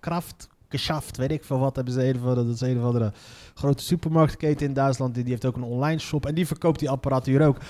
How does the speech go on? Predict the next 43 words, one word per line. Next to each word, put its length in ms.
Maar 100
die 120
bezorgen 420
dus 220
ook. 200
Dus 180
daar 180
ben 140
ik 80
nu 120
mee 140
bezig 360
eigenlijk. 380
En, 360
eh, 200
we 100
begonnen 340
dit 140
verhaal 320
met, 200
eh, 240
met, 280
eh, 80
met 160
Marktplaats. 540
Eh, 240
liefst 240
zevenenzeventig 680
procent 340
van 100
de 60
Nederlanders 440
zegt 160
vorig 240
jaar 140
wel 120
eens 180
te 80
hebben 200
gehandeld 420
via 240
online 320
platforms, 680